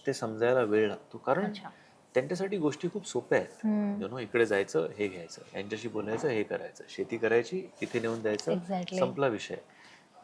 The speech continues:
Speaker 1: त्याचं बाकी नेगोसिएशन, बार्गेनिंग आणि तिकडे जाऊन मग ते काही गोष्टी शोधणं वगैरे, हे करायला त्यांना किंवा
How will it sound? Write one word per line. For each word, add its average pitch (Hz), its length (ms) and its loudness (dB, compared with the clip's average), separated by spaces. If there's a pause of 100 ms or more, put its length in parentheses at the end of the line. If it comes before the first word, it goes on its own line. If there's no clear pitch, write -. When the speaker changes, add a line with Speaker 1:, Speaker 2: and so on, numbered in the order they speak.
Speaker 1:
त्याचं 123 260 4 (100)
बाकी - 320 -2
नेगोसिएशन, 113 960 0
बार्गेनिंग 98 640 -4 (500)
आणि 98 260 -4
तिकडे 110 260 0
जाऊन 107 300 -2
मग 113 220 -6
ते 113 40 -6
काही 110 160 -6
गोष्टी 104 300 -6
शोधणं 98 420 0
वगैरे, 90 320 -2 (580)
हे 170 220 2
करायला 160 460 4
त्यांना 143 260 -6
किंवा 151 400 2